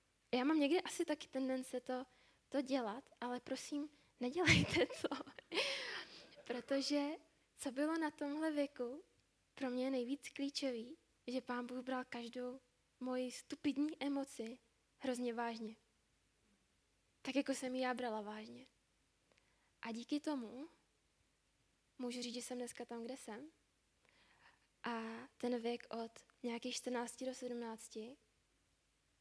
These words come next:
vybudoval základy pro to, jaká jsem dneska a pro to, jak vnímám Pána Boha. Protože <laughs>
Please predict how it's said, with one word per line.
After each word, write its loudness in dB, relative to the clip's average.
vybudoval 2
základy 0
pro -6
to, -8
jaká -4
jsem -4
dneska -6
a -4
pro -4
to, -4
jak 2
vnímám -4
Pána -4
Boha. -6
Protože -4
<laughs> -4